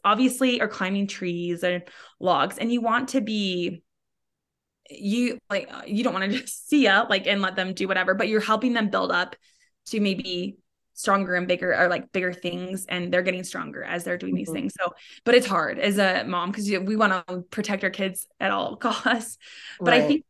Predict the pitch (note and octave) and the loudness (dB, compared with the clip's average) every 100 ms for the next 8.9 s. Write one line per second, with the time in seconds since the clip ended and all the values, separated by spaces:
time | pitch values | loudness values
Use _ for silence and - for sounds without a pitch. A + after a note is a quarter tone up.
0 | - G3+ - A3 G#3+ - G3 A#3 G#3+ G#3 | -8 -8 -2 -2 -2 0 2 2 0 -2
1 | G3 G3 F#3+ F#3+ - _ _ - G3+ B3 | -2 0 -2 -6 -12 _ _ -10 0 2
2 | B3 A#3+ A3 G#3 G3 F#3+ G3 F3+ E3+ F3+ | 2 2 2 2 0 -2 -2 -2 -2 0
3 | A3 C4 C4+ - G3+ G3 F#3+ F#3 - - | 0 0 0 -4 -2 0 0 0 -6 -4
4 | F3+ F3+ - F#3+ F#3+ F#3+ F#3+ - F#3+ E3+ | -6 -6 -6 -2 0 -2 -6 -10 -8 -6
5 | D#3 F3+ G3 - G3+ C3+ G3 G#3 A3 A3 | -4 -2 -2 0 0 0 0 2 2 0
6 | G3 G3 - F3+ F3 F3+ F#3 F#3 - - | -4 -4 -8 -4 -4 -2 0 0 -2 -6
7 | F#3 F#3 F3+ D3+ - F3 F3 F3 E3+ - | -4 -2 -2 -4 -6 -6 -4 -4 -6 -6
8 | E3+ - F#3 D#3+ D3+ C3+ F3 - | -8 -8 -10 -8 -8 -4 -4 -4